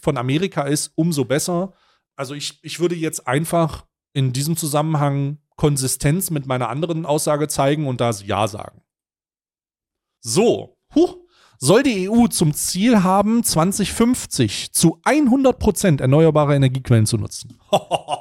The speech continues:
Ei, ei, ei, ei, ei. Diese, diese An-, die Antwort auf die Frage ja. Also ich würde jetzt mit Ja antworten. Das hat so viele Vorteile. Erstens,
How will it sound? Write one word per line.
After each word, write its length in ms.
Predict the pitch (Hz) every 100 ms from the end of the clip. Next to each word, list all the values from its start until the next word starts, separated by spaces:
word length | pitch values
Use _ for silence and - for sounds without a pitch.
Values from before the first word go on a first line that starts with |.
| 151 - 151 - - _ _
Ei, 320 | 175 233 180
ei, 320 | 127 120 127
ei, 220 | 131 127 120
ei, 220 | 113 110
ei. 260 | 107 95 - _ _ _ _
Diese, 360 | 165 226 277 - -
diese 540 | 127 202 247 269 277 -
An-, 200 | 160 240 -
die 160 | 160 156
Antwort 320 | 214 - 254
auf 100 | 202
die 120 | 185
Frage 360 | - 139 160 170
ja. 460 | 120 113 101 - _
Also 260 | 131 127 147
ich 160 | 170 165
würde 180 | 190
jetzt 160 | 160 143
mit 120 | 117
Ja 160 | 113 107
antworten. 320 | 104 110 113
Das 120 | 113
hat 140 | 160 -
so 180 | 151
viele 280 | 214 190 143
Vorteile. 580 | - 117 - 101 95 104 _ -
Erstens, 680 | 165 220 - 262 285 -